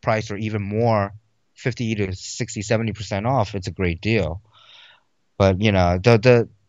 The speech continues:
the folks that bring their stuff that's, like, arf or ready-to-fly kits or, like, you know, that, that you know that isn't that expensive and that they, they won't bend on the deals, just, okay, then you carry that stuff home because, or good luck with the sale. It's,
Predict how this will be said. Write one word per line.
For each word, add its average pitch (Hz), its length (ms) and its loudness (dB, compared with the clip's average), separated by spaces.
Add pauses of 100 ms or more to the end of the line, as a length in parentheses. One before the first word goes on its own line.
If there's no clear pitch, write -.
the 123 80 0
folks 170 340 4
that 120 200 2
bring 127 240 0
their 113 140 0
stuff 110 480 -2
that's, 95 260 -2
like, 92 460 -2 (560)
arf 123 340 4
or 104 60 2
ready-to-fly 110 680 2
kits 110 640 -4
or, 92 180 -4
like, 90 320 -6
you 104 100 -2
know, 95 240 2 (500)
that, 104 320 2
that 117 120 2
you 123 140 2
know 135 300 4
that 123 200 2
isn't 107 280 -4
that 98 180 0
expensive 90 720 -4
and 87 260 -4
that 87 100 -4 (220)
they, 95 200 0 (120)
they 104 140 4
won't 104 280 2 (140)
bend 104 180 2
on 104 140 2
the 101 80 -2
deals, 120 380 2
just, 135 200 -4
okay, 123 360 2 (540)
then 104 100 -2
you 131 100 2
carry 117 220 4
that 110 160 2
stuff 107 240 0
home 95 300 -4
because, 90 460 -4
or 101 180 0
good 101 180 4
luck 95 260 2
with 90 100 -6
the 104 80 -10
sale. 82 400 -2
It's, 95 160 -8